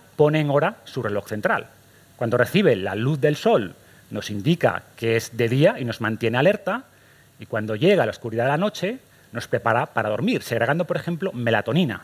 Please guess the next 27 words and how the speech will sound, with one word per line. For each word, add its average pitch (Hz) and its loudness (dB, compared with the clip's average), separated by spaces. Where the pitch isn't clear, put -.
que 127 -4
es 117 -4
la 135 2
llamada 135 2
hormona 120 -2
del 92 -8
sueño. - -14
Además, 160 6
la 147 8
luz 190 4
solar 165 6
tiene 165 4
dos 202 2
particularidades 151 2
importantes. 104 -6
Primero, 202 2
la 135 2
intensidad. 110 -4
Es - -4
una 196 4
luz 190 -2
mucho 180 0
más 160 2
intensa 147 -2
que 123 -4
cualquier 131 0
luz 127 -4